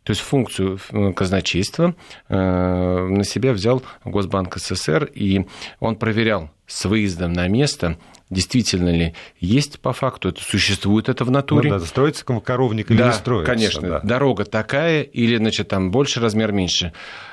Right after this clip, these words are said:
Speaker 1: Но вообще, конечно же, силами казначеев их всего лишь навсего чуть больше тридцати тысяч. И это невозможно, э, всё проконтролировать. Самый эффективный контроль — это общественный контроль.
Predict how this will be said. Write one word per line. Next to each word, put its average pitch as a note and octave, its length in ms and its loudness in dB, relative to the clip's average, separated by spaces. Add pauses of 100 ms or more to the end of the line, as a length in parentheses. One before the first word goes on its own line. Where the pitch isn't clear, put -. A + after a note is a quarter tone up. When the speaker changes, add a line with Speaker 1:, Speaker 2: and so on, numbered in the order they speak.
(340)
Speaker 1:
Но A2+ 340 0 (140)
вообще, F3+ 460 0
конечно B2 420 0
же, F#2 300 0 (100)
силами A#2 400 2
казначеев A#2 540 0
их B2+ 220 -8
всего C#3+ 280 2
лишь C3 220 0
навсего F#2+ 480 0 (260)
чуть - 160 -6
больше A2+ 320 0
тридцати G2 420 -6
тысяч. - 380 -2 (1040)
И A2+ 320 6
это A#2+ 240 2
невозможно, A#2 680 2
э, F#2+ 200 -4
всё - 120 -4
проконтролировать. E2+ 800 -2 (200)
Самый C3+ 380 2
эффективный G2 440 -2
контроль — B2+ 480 0
это F#2+ 220 -2
общественный - 480 -2
контроль. D#2+ 380 -6